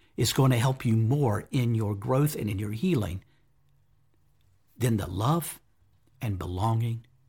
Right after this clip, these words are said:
with others, including, obviously, God. All right, so the F is find your people. The A is accept that help. The third, I, include your heart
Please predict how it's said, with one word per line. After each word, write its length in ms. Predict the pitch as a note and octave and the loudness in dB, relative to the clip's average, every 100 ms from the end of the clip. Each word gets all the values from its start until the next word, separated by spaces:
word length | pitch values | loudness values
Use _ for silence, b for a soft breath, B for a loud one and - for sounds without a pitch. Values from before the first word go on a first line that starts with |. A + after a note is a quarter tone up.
| _ _ _ _ _ | _ _ _ _ _
with 180 | - E2 | -8 -8
others, 480 | C2+ - - - - _ _ _ _ _ _ _ _ _ _ _ - - | -10 -16 -14 -14 -14 _ _ _ _ _ _ _ _ _ _ _ -14 -4
including, 560 | G#2+ - - C3 D2+ - | -4 -2 0 0 -2 -8
obviously, 420 | F2+ - - - | -12 -10 -10 -10
God. 240 | - - - _ _ _ _ _ _ b b b b b _ _ - | -14 -18 -18 _ _ _ _ _ _ b b b b b _ _ -4
All 80 | G#2 | -4
right, 160 | - | -2
so 400 | - D3 C#3 D3 - | 2 6 6 4 2
the 180 | C#3 D#3+ | 0 4
F 240 | E3 D3+ | 4 4
is 300 | D3 - - _ _ _ | 2 2 -2 _ _ _
find 420 | - - C3 C3 | -2 4 6 6
your 60 | A2+ | 4
people. 460 | - E2+ - - b b - | 0 -4 -8 -14 b b -4
The 160 | C3 | 0
A 420 | C#3+ C#3+ D#3+ F3+ - | 4 6 4 2 0
is 140 | F3 | 0
accept 640 | B2+ - - - D#3 D#3 - - | 2 2 2 4 4 2 -2 -4
that 280 | B2 A#2+ | 0 0
help. 440 | A#2 D3 G#2 - - _ b b b b - | 0 -2 -2 -4 -20 _ b b b b -6
The 220 | D3 B2+ | 0 2
third, 480 | - D3 E3+ F#3+ - - | 4 4 6 4 -2 0
I, 380 | B2+ A2+ F#2+ - _ _ _ _ _ _ _ _ _ - | 4 4 2 -8 _ _ _ _ _ _ _ _ _ 2
include 840 | C#3+ C3+ - D3+ D#3+ F3+ F#3+ F#3 - | 2 2 0 4 6 4 2 -4 -4
your 240 | B2+ A2 G2+ | -2 0 -2
heart 560 | - G3+ D#3 G#2+ - | -2 4 4 4 -2